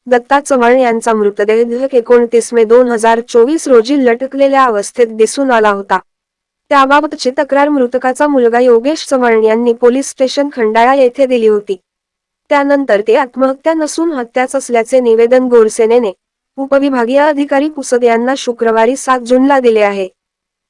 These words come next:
मृतकाच्या मुलाने त्याचे तक्रारीत सुद्धा ती आत्महत्या नसून हत्या असल्याचा दावा केला आहे व दत्ताच्या मृत्यूला दीपक राजाराम पाईकराव व युवराज दीपक पाईकराव या दोघांना जबाबदार धरले आहे.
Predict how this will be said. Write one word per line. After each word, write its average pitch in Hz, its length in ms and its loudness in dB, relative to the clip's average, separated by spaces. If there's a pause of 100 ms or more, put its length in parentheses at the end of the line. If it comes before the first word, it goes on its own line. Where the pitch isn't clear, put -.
मृतकाच्या 277 680 0
मुलाने 277 380 0
त्याचे 285 380 -6
तक्रारीत 247 420 -2
सुद्धा 269 300 -6
ती 269 120 -6
आत्महत्या 247 560 -4
नसून 285 360 -2
हत्या 240 320 -2
असल्याचा 226 440 -2
दावा 226 280 2
केला 214 240 2
आहे 190 240 0 (480)
व 269 80 2
दत्ताच्या 233 560 0
मृत्यूला 277 480 -2
दीपक 247 360 -4
राजाराम 220 480 0
पाईकराव 262 580 0
व 262 40 2
युवराज 269 520 0
दीपक 277 360 -4
पाईकराव 226 480 0
या 247 140 2
दोघांना 240 500 0
जबाबदार 277 560 0
धरले 240 340 0
आहे. 202 240 -2